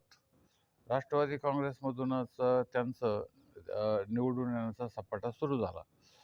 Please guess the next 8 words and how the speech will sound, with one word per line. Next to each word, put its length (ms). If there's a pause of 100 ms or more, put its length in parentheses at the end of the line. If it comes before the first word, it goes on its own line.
(240)
त्यानंतर, 720
अ, 20 (120)
ते 240 (1040)
आता 240
पाचव्यांदा 640
आमदार 340
झाले 280
आहेत, 120